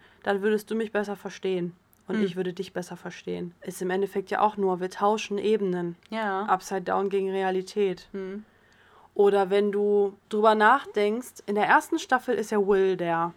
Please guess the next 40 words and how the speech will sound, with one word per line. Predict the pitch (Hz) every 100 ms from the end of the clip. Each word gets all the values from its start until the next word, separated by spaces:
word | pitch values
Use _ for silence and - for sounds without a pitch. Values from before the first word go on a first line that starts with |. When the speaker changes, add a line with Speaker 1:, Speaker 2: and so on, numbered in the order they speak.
| -
Speaker 1:
der | 180
ins | 180
Upside | 185 180 196
Down | 185 185 185
gerät | 180 170 170 185 -
und | - 180
entführt | 175 - 190 190 185 - - - -
wird, | 170 180 190 180
denkt | 180 175
man | 175
ja | 175
erst, | - 170 170 -
aber | 165
er | 160 170 -
ist | 175
im | 165
Upside | 170 - 165
Down. | 175 170 170 _
Speaker 2:
Ja. | 214 202 - -
Speaker 1:
Auch | 202
da | - 233 262 254 311 -
gibt's | 233 - -
eine | 208 214
Figur, | 208 202 185 220 254 415 415 -
die |
man | 233 226
schon | - 214 190
sieht. | 185 269 330 - _ -
Die |
sieht | 185 190
aus | 190 185
wie | 185 175
Vecna | 175 214 226
so | 240
ein | 247
bisschen. | 254 - 294 392 -
Man | 202 190
hört | 202 202
das | 185 -
Röcheln. | 185 185 233